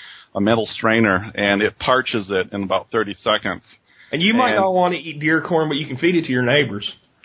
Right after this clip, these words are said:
Speaker 1: Yeah, I mean, you, I mean, this is, this is, this, these are corn nuts, is what they
Speaker 2: Yeah.
Speaker 1: are, and
Speaker 2: Yeah.
Speaker 1: uh, they're, they're delicious. You put some salt or some powders on them, and uh, believe me, two, after two days, when your neighbors are hungry, they'll be sc-, they'll scarf this stuff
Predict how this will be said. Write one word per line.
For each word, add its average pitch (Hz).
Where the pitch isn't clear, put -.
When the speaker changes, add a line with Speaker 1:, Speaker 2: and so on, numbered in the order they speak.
Speaker 1:
Yeah, 139
I 165
mean, 226
you, 233
I 190
mean, 190
this 233
is, 254
this 339
is, 330
this, 240
these 247
are 233
corn 262
nuts, 107
is 120
what 147
they 123
Speaker 2:
Yeah. 131
Speaker 1:
are, 107
and 135
Speaker 2:
Yeah. 127
Speaker 1:
uh, 131
they're, 147
they're 147
delicious. 143
You 120
put -
some 120
salt 135
or 123
some 123
powders 127
on 131
them, 147
and 131
uh, 123
believe 147
me, 123
two, 156
after 143
two 151
days, 147
when 139
your 120
neighbors 131
are 107
hungry, 127
they'll 120
be 123
sc-, -
they'll 147
scarf 127
this 117
stuff 117